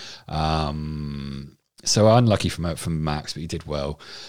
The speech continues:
Uh, and then, yeah, P one, as I just said, Lewis Hamilton, Mercedes, car number forty-four. Uh, and, I mean, you know I'm a big fan of his, but it was dominant. It was one point two seconds ahead of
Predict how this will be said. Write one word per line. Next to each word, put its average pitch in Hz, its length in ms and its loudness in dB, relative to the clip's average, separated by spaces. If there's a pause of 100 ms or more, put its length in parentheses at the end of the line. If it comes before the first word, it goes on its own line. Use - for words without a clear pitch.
(180)
Uh, 90 300 2
and 101 140 2
then, 101 240 6
yeah, 98 160 8
P 113 200 6
one, 87 140 6
as 76 140 2
I 73 60 -4
just 78 200 0
said, 80 220 0
Lewis 90 220 4
Hamilton, 73 460 -6
Mercedes, 71 680 -2
car 98 220 2
number 76 200 -4
forty-four. 71 720 -10 (600)
Uh, 71 480 -8 (760)
and, 80 160 -4
I - 20 -4
mean, 80 160 -2
you 87 80 0
know 85 180 0
I'm 69 60 -8
a 69 40 -10
big 67 200 -8
fan 65 240 -8
of 57 80 -12
his, - 460 -8
but 65 280 -6 (220)
it 76 160 -10
was 65 140 -12
dominant. 60 460 -14 (200)
It 71 220 -14
was 65 260 -14
one 69 300 -8
point 65 320 -8
two 73 240 -4
seconds 62 640 -8
ahead - 260 -12
of 67 220 -16